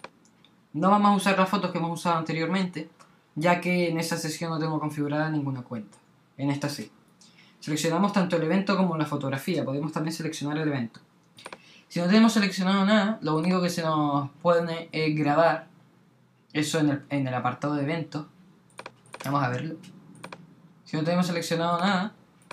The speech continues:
solo nos aparece grabar, que ya lo hemos visto en el tutorial pasado. Y hace unos minutos también he colgado un tutorial sobre cómo hacer copias de seguridad en nuestro, eh,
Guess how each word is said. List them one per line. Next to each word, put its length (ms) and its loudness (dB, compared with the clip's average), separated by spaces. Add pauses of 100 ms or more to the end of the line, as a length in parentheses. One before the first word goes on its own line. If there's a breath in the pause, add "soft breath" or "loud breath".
(1400)
solo 260 -2
nos 160 2
aparece 400 0
grabar, 300 2
que 100 -2
ya 120 -2
lo 80 -2
hemos 200 -6
visto 240 -4
en 80 0
el 80 -4
tutorial 400 -6
pasado. 500 0 (520 soft breath)
Y 340 2
hace 220 2
unos 160 0
minutos 300 -2
también 260 0
he 20 -4
colgado 420 0
un 380 -2
tutorial 640 0 (400 loud breath)
sobre 540 -2
cómo 340 2
hacer 240 -2
copias 240 -2
de 80 -2
seguridad 460 0 (720)
en 380 0 (100)
nuestro, 640 -2 (340 loud breath)
eh, 580 4